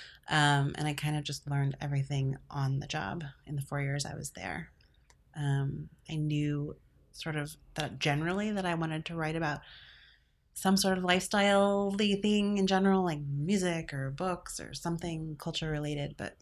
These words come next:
um, design didn't really occur to me, or even, I didn't really even know what design was growing up. So this is all kind of a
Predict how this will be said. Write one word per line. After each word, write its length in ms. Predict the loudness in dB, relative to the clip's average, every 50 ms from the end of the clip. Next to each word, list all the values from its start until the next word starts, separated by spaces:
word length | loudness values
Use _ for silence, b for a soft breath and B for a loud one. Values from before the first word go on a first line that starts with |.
| _ -10
um, 240 | -8 -6 -6 -6 -8 -6
design 400 | -6 -4 -2 -2 -2 -2 -4 -6 -10 _ _ _ -6
didn't 220 | -4 -2 -2 -2
really 420 | -2 -2 -2 -2 -2 -4 -4 -6 -10 _ _ _ -14
occur 260 | -12 -10 -6 -2 0 0
to 80 | 2
me, 220 | 2 2 2 2 2
or 100 | 0 0
even, 460 | -2 -2 0 0 0 0 -2 -4 -6 b b b b b b b -12
I 60 | -6
didn't 160 | -4 -4 -2 -2
really 160 | -2 -2 -2
even 180 | -2 -2 0
know 140 | 0 0 0
what 180 | 0 -2 -4 -4
design 320 | -6 -4 -2 -2 0 0
was 240 | 0 0 -2 -2 -4
growing 280 | -8 -8 -8 -8 -8 -8
up. 120 | -10 -12 -16 _ -8
So 320 | -6 -4 -4 -4 -6 -6 -10 _ -20 _ _ -14
this 160 | -12 -10 -10
is 160 | -10 -10 -10 -12 _ -6
all 160 | -4 -4 -4
kind 240 | -4 -4 -6 -6 -6
of 100 | -6 -6
a 200 | -6 -8 -8